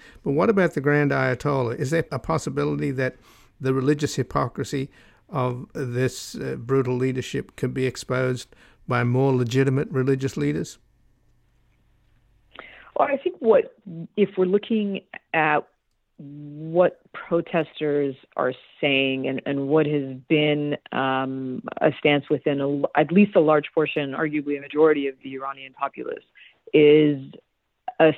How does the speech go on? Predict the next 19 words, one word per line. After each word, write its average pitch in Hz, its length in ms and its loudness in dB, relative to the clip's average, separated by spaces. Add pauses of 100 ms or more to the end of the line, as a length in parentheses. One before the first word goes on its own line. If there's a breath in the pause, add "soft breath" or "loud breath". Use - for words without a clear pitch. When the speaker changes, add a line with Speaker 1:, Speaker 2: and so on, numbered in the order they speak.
(140)
Speaker 2:
state - 300 2
that's 160 220 0
not 190 360 0
tied 135 260 0 (120)
to 135 300 -8
religion, 135 480 -6
right? 139 380 -4
Like, 135 200 -4 (840 loud breath)
um, 135 540 2 (600)
the, 185 320 6
the 180 120 4 (100)
fact 226 360 0
that, 175 260 0 (300 soft breath)
I - 40 -6
mean, 214 140 0
in 202 120 -2
terms 226 300 -2
of 170 320 0
Mojtaba's 170 540 -6